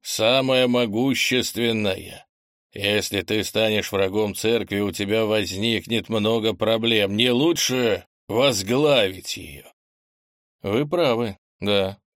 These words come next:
пробормотал Кенни. «Сколько коллегий и орденов поддерживает Орлина?»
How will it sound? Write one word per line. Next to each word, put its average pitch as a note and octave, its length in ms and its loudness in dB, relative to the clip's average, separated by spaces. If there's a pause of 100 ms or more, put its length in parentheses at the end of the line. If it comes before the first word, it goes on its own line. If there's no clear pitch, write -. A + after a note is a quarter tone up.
пробормотал G2 580 0
Кенни. F#2 480 -10 (240)
«Сколько D3 460 -4
коллегий D3 560 2
и D3 180 0
орденов C3 480 0
поддерживает G2+ 1080 -2 (100)
Орлина?» G2 560 -4